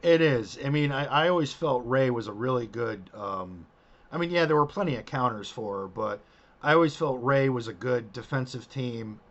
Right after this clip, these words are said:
in G A C to begin with. And then, like myself, I had the, the Rey Datacron that amplified her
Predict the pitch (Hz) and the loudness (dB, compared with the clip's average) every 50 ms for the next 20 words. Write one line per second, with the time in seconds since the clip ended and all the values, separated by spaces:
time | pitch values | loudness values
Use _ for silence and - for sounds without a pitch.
0 | - 120 113 110 107 104 101 120 135 127 123 117 110 - - 135 120 113 107 104 | -12 -10 -10 -10 -10 -10 -8 -6 -4 -2 -2 -4 -6 -6 -6 -6 -6 -6 -8 -10
1 | 107 117 127 131 123 117 113 110 104 104 107 120 123 131 143 147 147 143 135 127 | -8 -6 -4 -4 -2 -4 -6 -8 -8 -10 -8 -6 -4 0 0 2 2 2 0 -2
2 | 127 - - - - - - - - - _ _ 131 131 127 - 135 135 131 - | -4 -8 -16 -20 -20 -20 -20 -20 -20 -20 _ _ 0 0 0 0 0 -2 0 2
3 | - 160 135 123 - 147 147 147 151 147 147 143 135 131 120 123 120 117 113 110 | 2 2 2 2 0 2 4 4 4 4 4 2 2 0 0 0 0 0 0 -4
4 | 104 110 113 110 120 127 131 127 120 123 123 120 117 117 - - 127 120 117 113 | -4 -6 -6 0 0 2 2 2 0 0 -2 -2 -2 -4 -6 -6 -6 -6 -6 -6
5 | 113 107 107 104 101 98 - - - - - - 151 156 143 - 127 131 - - | -6 -6 -6 -6 -6 -8 -10 -14 -20 -20 -8 -2 -2 -2 -2 -2 -4 -8 -4 -2
6 | 139 123 117 113 107 107 101 104 117 110 104 | -2 0 0 -2 -6 -8 -8 -8 -8 -8 -8